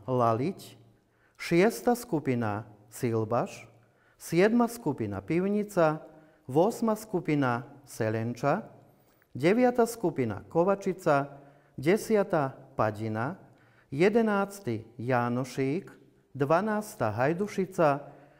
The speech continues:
trinácty Aradáč, štrnácte Biele Blato, pätnácta Vojlovica, šestnácta Stará Pazova,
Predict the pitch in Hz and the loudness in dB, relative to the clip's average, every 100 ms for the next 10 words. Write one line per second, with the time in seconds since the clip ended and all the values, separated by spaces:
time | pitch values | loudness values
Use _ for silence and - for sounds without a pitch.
0 | _ - 175 233 226 226 - - 113 143 | _ -2 2 2 2 0 -4 -6 0 2
1 | 175 190 185 170 165 - - - _ _ | 4 2 4 4 2 -4 -20 -20 _ _
2 | - - 220 226 208 208 - 110 101 135 | -18 2 4 4 2 -2 -4 -4 -2 2
3 | 170 196 180 175 170 160 135 131 - - | 2 2 2 2 2 2 0 0 -10 -20
4 | _ _ - 196 - 214 151 - - 110 | _ _ 0 0 2 2 2 0 -6 -6
5 | 104 127 139 135 131 127 - 135 190 - | 0 2 4 2 -2 -4 -2 -2 -2 -10
6 | - _ _ - - 233 240 208 175 165 | -20 _ _ -8 2 2 2 0 0 -2
7 | - 104 95 - 170 196 190 190 175 160 | -6 -8 -8 -4 2 4 2 2 -2 0
8 | 156 143 127 | 0 2 2